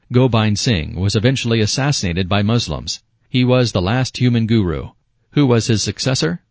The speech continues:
The Sikh holy book, the Adi Granth, took his place as indicated by its alternative name, Guru Granth.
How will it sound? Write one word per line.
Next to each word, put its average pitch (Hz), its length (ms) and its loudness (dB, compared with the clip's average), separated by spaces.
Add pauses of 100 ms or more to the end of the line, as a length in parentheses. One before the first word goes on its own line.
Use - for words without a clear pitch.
(200)
The 110 120 0
Sikh 180 320 -2
holy 143 300 0
book, 90 340 -2 (240)
the 113 140 2
Adi 117 340 0
Granth, 104 500 -2 (220)
took 160 160 0
his 165 160 -2
place 87 480 -4
as 107 160 0
indicated 98 580 -2
by 104 180 0
its 104 140 -2
alternative 113 600 -2
name, 87 380 -2 (440)
Guru 107 440 2
Granth. 92 480 -2